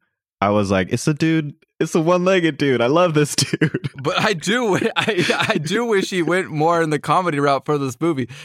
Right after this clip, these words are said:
Speaker 2: 'cause it does have some slapstick type things going on. Like,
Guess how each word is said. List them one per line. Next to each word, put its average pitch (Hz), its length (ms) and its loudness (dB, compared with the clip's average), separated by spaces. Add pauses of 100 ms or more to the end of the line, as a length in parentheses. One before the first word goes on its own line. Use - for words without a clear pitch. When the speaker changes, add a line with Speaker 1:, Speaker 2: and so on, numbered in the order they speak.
Speaker 2:
'cause 156 120 2
it 165 80 -2
does 190 180 2
have 190 160 2
some 160 160 -2
slapstick 147 760 -2
type 147 260 -2
things 147 320 -2
going 117 360 -2
on. 120 320 0 (320)
Like, 127 360 -2